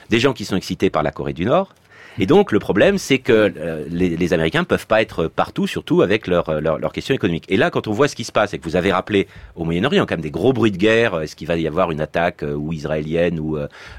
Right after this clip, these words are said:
avec la, l'Arabie Saoudite contre le Hezbollah, ce qui amènerait une guerre avec l'Iran.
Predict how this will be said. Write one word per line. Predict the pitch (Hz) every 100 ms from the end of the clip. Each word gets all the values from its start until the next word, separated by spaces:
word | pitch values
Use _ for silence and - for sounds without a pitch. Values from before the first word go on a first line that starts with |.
| 69
avec | 64 67 80 -
la, | 76 71
l'Arabie | 71 71 82
Saoudite | - 80 85 87
contre | 82 -
le | 76
Hezbollah, | 73 71 82 80 85 85
ce | -
qui | 78
amènerait | 73 76 76
une | 76
guerre | 78
avec | 78
l'Iran. | 73 85 175